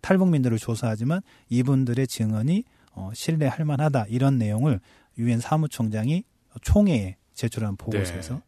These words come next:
Speaker 1: 담은 겁니다.
Speaker 2: 여러 진술들을 참고를 하는군요.
Speaker 1: 그렇습니다.
Speaker 2: 네, 그렇다면 유엔에서 지적한 대로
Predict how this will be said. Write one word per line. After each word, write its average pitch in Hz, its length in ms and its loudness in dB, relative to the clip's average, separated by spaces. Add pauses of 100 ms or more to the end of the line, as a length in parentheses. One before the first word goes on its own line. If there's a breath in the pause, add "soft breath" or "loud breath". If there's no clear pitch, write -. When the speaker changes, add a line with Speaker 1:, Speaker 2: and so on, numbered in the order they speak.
(100)
Speaker 1:
담은 123 280 2
겁니다. 92 420 -8
Speaker 2:
여러 113 140 0
진술들을 123 520 -4
참고를 165 420 -2
하는군요. 101 460 -2
Speaker 1:
그렇습니다. 98 600 -2
Speaker 2:
네, 90 220 -4
그렇다면 165 540 0
유엔에서 170 360 2
지적한 151 440 -2
대로 117 400 -2